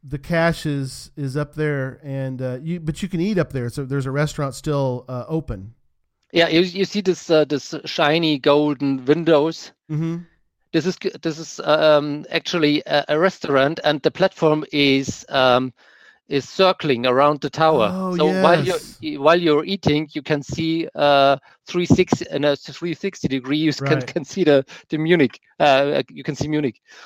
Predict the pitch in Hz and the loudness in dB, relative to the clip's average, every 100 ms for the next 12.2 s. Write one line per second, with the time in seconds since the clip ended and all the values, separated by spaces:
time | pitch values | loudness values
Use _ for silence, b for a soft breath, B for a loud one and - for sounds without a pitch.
0 | B 165 160 143 147 135 143 143 131 127 | B -2 -2 -2 -2 -2 -4 -4 -4 0
1 | 165 151 151 143 135 143 156 151 139 135 | 0 0 -2 0 0 2 0 0 -2 -6
2 | 139 139 127 120 127 143 135 - 151 143 | -10 -12 -10 -10 -12 -14 -12 -8 -2 0
3 | 135 131 - 139 131 117 113 120 _ _ | 0 -2 -4 -4 -4 -6 -8 -14 _ _
4 | _ _ - 170 139 - - 135 - 139 | _ _ -6 2 2 2 -6 -8 -6 -6
5 | 131 - 131 123 120 139 131 120 117 117 | -6 -6 -4 -4 -6 -8 -8 -6 -8 -10
6 | - 135 127 135 143 135 123 139 139 143 | -14 -12 -6 -2 -2 -2 0 -2 -2 -4
7 | 135 131 143 135 127 120 127 123 117 123 | -4 -10 -8 -6 -4 -6 -8 -10 -10 -10
8 | 113 110 _ _ _ _ - 131 135 - | -8 -12 _ _ _ _ -4 0 0 -2
9 | _ B B - 277 285 - - - _ | _ B B -6 -2 0 -2 -6 -12 _
10 | _ 226 240 170 - - 147 170 214 220 | _ 4 4 2 0 2 2 6 4 4
11 | 269 - 180 151 - - - - 170 156 | -6 -6 0 0 0 -8 -10 -2 0 2
12 | 151 | 0